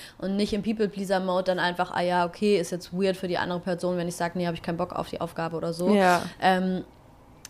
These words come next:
Speaker 1: sondern, äh, mich so, ja, total bewusst bei mir zu bleiben, immer mit mir einzuchecken und wirklich nur das zu machen, was ich auch machen möchte, worauf
Speaker 2: Ja.
Speaker 1: ich Lust habe und so. Ich hab grad gedacht, das wär eigentlich auch ein geiles Full Experience, ähm, Event.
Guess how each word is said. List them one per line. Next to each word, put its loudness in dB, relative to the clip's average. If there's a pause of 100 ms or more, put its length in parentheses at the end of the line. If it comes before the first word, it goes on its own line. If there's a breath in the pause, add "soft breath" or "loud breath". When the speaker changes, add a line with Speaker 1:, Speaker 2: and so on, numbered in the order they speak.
Speaker 1:
sondern, 4
äh, 4
mich -2
so, 2
ja, 8
total 4
bewusst -2
bei 6
mir 2
zu -4
bleiben, 6
immer 4
mit 0
mir 6
einzuchecken 0
und -4
wirklich 4
nur -2
das -2
zu -6
machen, -4
was -4
ich -16
auch -8 (240)
machen 2
möchte, 2
worauf 4
Speaker 2:
Ja. -2
Speaker 1:
ich -8
Lust 4
habe 4
und 0
so. 0 (360 loud breath)
Ich -6
hab -2
grad -2
gedacht, -4
das -14
wär -4
eigentlich -4
auch -2
ein -2
geiles 0
Full -4
Experience, -2 (120)
ähm, 4
Event. 0